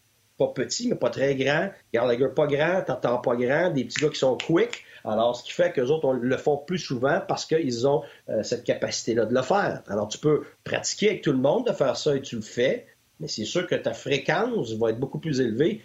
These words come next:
avec ces individus-là qu'avec, par exemple, euh, des Anderson ou des, des, des joueurs comme ça.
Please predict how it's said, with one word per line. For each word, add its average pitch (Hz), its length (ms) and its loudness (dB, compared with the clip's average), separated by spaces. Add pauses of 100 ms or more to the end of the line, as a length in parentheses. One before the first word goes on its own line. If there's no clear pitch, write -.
(160)
avec 117 320 0
ces 123 240 0
individus-là 117 560 0
qu'avec, 123 320 0
par 127 80 2
exemple, 127 420 2 (300)
euh, 104 300 2
des 107 200 2
Anderson 147 720 2
ou 113 200 0
des, 107 140 2
des, 101 140 0
des 101 120 0
joueurs 117 180 2
comme 107 160 0
ça. 143 320 2